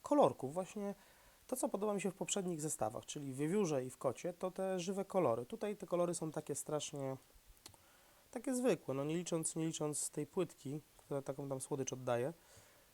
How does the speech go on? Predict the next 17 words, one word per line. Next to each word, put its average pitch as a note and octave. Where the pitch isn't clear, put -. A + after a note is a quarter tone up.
Mm, G3+
zestawik F#3+
jest D#3+
taki E3
troszeczkę, F#3+
troszeczkę C3
chyba B2+
zazwyczajny. A#2
Ech, G#3
natomiast C4
figurka, G#3
no E3
figurka A#3+
tutaj F3+
zasługuje F3+
na E3+
pewną E3+